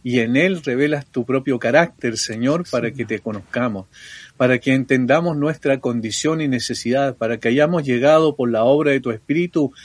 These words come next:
Speaker 1: a los pies tuyos en arrepentimiento y fe. Pero desde allí comienza el proceso de edificación, y así como la salvación viene por el oír, y el oír la palabra tuya, así también la edificación y el crecimiento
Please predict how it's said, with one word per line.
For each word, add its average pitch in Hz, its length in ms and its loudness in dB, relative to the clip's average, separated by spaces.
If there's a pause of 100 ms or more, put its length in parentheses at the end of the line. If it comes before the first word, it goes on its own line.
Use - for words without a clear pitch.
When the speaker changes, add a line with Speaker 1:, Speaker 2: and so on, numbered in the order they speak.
(460)
Speaker 1:
a 123 280 2
los 123 200 0
pies 190 340 -2
tuyos 170 340 2
en 123 100 0
arrepentimiento 120 920 -2
y 131 60 -4
fe. 101 280 -10 (520)
Pero 104 200 -4
desde 104 240 -6
allí 135 300 0
comienza 135 600 -2
el 123 80 -4
proceso 127 560 -2
de 113 80 0
edificación, 107 760 -2 (380)
y - 60 -12
así 113 200 -4
como 147 220 -2
la 139 140 0
salvación 123 720 0 (440)
viene 143 340 2
por 127 200 0
el 107 100 0
oír, 139 360 0 (120)
y 120 100 0
el 107 100 0
oír 120 200 0
la 127 200 -2
palabra 139 500 0
tuya, 160 360 -2
así 131 220 -4
también 131 420 -2
la 120 80 0
edificación 113 720 -4
y 156 40 -2
el 131 120 -4
crecimiento 135 880 -2